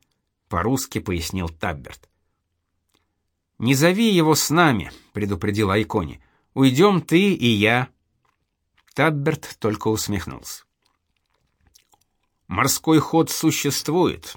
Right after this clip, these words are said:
и существует давно, хотя и заброшен. Но дело не в этом, Юхан».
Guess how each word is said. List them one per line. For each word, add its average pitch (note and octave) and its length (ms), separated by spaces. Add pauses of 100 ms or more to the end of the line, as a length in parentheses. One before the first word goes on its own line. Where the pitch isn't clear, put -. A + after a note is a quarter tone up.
(140)
и G#2+ 100
существует C3+ 760
давно, B2 440 (540)
хотя G2 260
и A#2+ 80
заброшен. G#2+ 680 (760)
Но G3 180
дело F3+ 300
не E3+ 140
в E3+ 80
этом, A2 240
Юхан». A#2+ 480